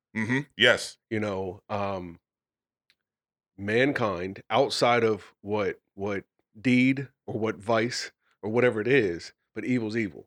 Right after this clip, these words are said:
Speaker 1: Mm-hmm.
Speaker 2: You know, if you're, if you're a Christian, you know, um, or Jew, you know, you know that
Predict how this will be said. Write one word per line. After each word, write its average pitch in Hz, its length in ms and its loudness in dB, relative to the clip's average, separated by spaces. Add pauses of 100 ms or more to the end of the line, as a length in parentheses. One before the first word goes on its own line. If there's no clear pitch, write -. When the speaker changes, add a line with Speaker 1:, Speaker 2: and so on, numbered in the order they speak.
(120)
Speaker 1:
Mm-hmm. 104 180 -4 (100)
Speaker 2:
You 117 80 -2
know, 107 100 -2
if 101 100 -10
you're, 113 140 0
if 101 180 -4
you're 117 120 0
a 104 40 -2
Christian, 101 440 -2
you 101 100 -6
know, 90 280 -8 (440)
um, 92 460 -10 (380)
or 135 160 6
Jew, 107 360 2 (100)
you 113 120 -2
know, 101 80 -2
you 107 180 -2
know 110 300 0
that 92 240 -4